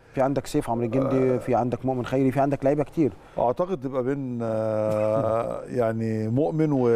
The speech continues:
Speaker 2: و-، وزهران.
Speaker 1: وزهران. طيب، بالنسبه لنادي الزمالك، تفتكر
Speaker 2: نادي
Speaker 1: مين
Speaker 2: الزمالك،
Speaker 1: ممكن؟
Speaker 2: آه، عزب.
Speaker 1: عزب؟
Speaker 2: آه،
Speaker 1: عمر هشام؟
Speaker 2: عمر هشام.
Speaker 1: عمر هشام.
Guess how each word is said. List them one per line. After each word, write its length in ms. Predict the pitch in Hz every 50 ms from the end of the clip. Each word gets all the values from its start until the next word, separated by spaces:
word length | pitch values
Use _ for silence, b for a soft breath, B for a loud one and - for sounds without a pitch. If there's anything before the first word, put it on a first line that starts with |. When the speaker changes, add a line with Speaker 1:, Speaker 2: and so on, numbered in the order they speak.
| 113 110 110 110
Speaker 2:
و-، 580 | 110 107 107 107 110 107 110 110 110 107 107 107
وزهران. 520 | 104 110 117 101 117 104 101 98 90 85 85 87 - _ -
Speaker 1:
وزهران. 300 | 123 107 113 101 90 85 90 90
طيب، 160 | 117 104 87 B B B B B B -
بالنسبه 520 | 131 143 160 202 208 165 156 170 196 196
لنادي 1040 | 180 160 175 185 196 196 190 190 - _ _ _ _ _ _ _ 127 147 165 156 139
الزمالك، 420 | 131 107 123 107 95 82 78 - - _ - - _ _ _ _ _ -
تفتكر 240 | 123 - - - 127
Speaker 2:
نادي 100 | 131 143 - 151
Speaker 1:
مين 20 |
Speaker 2:
الزمالك، 360 | 139 131 117 135 143 151 156 120
Speaker 1:
ممكن؟ 120 | - 139 -
Speaker 2:
آه، 380 | 135 131 127 131 131 127 123
عزب. 240 | 135 135 107 98 90 - - _ _ _ _ _ _ _ -
Speaker 1:
عزب؟ 260 | 117 131 135 165 202 220 - - - _ _ -
Speaker 2:
آه، 160 | 123 113 110
Speaker 1:
عمر 180 | 127 131 120 110
هشام؟ 220 | 104 - 160 -
Speaker 2:
عمر 340 | 123 113 131 135 139 120 107
هشام. 240 | 92 - - 78 87 110
Speaker 1:
عمر 180 | 110 107 101
هشام. 200 | 101 - - -